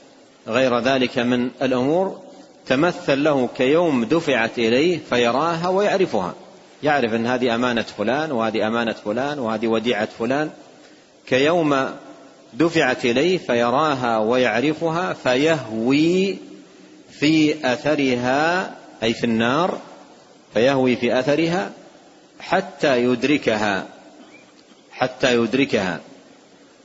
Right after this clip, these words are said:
فيحملها على منكبه، أي من أسفل، أسفل النار، لأنه يهوي، فيحملها على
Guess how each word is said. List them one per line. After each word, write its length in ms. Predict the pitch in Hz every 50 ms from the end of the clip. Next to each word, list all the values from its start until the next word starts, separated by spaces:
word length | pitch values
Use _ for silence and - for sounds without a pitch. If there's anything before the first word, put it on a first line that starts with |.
| _ _ _ _ _ _ _ _ _ _ _ _ _ _ _ _ _ _ _ _ _ _ _ _ _ _ _ _ _ _ _ _ _ _ _ _ _ _ _ _ _ _ _ _ _ _ _ _ _ _ _ _ _ _ - - _ _ _ _ _ _ _ -
فيحملها 840 | - - 135 139 151 147 - - 156 180 208 220 214 190 165 151 139
على 440 | 120 110 95 104 127 139 156 160 156
منكبه، 540 | 160 160 151 135 - - 135 110 98 95 - - - - - - - - - - - - - - - - _ - _ - - - _ _ _ _ -
أي 100 | 107 110
من 120 | 110 131
أسفل، 480 | 139 156 - - - - 110 90 82 78 - - -
أسفل 380 | - 131 123 - - - 127 117
النار، 340 | 117 117 123 131 117 95 85
لأنه 260 | 90 92 98 101 104
يهوي، 460 | 113 143 147 131 117 110 104 87 78 139 131 113 - - - - - - - - - _ _ _ _ - -
فيحملها 600 | 120 123 120 - - 147 170 185 180 160 143 131
على 500 | 117 104 113 135 139 151 160 175 180 -